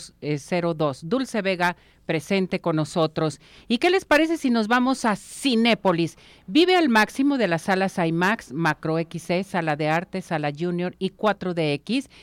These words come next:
y disfruta de los mejores estrenos que te, este, que te están esperando en Cinépolis, donde es un gran plan. ¿Quieres lucir espectacular? R M Salón está presente con nosotros. Tenemos una promoción,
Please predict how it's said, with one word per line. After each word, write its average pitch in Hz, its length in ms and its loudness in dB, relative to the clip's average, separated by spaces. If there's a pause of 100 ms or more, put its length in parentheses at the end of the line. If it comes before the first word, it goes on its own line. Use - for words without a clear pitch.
(140)
y 311 140 4
disfruta 247 520 0
de 214 100 0
los 170 180 -2
mejores 240 460 -4
estrenos 180 600 -2 (300)
que 165 100 -2
te, 156 120 -8
este, 151 400 -4 (120)
que 131 120 -10
te 127 140 -18
están 143 360 -6
esperando 165 600 -4
en 175 140 -4
Cinépolis, 147 760 -6 (300)
donde 147 520 -2
es 196 200 -8 (160)
un 269 520 0
gran 170 500 -2 (180)
plan. 151 400 0 (340)
¿Quieres 285 360 0
lucir 233 360 -6
espectacular? 202 920 -2 (280)
R 262 480 2
M 220 180 -2
Salón 214 480 0
está 190 260 -4
presente 196 480 -6
con 160 140 -4
nosotros. 254 520 -4
Tenemos 202 380 -6
una 196 200 -4
promoción, 202 720 -2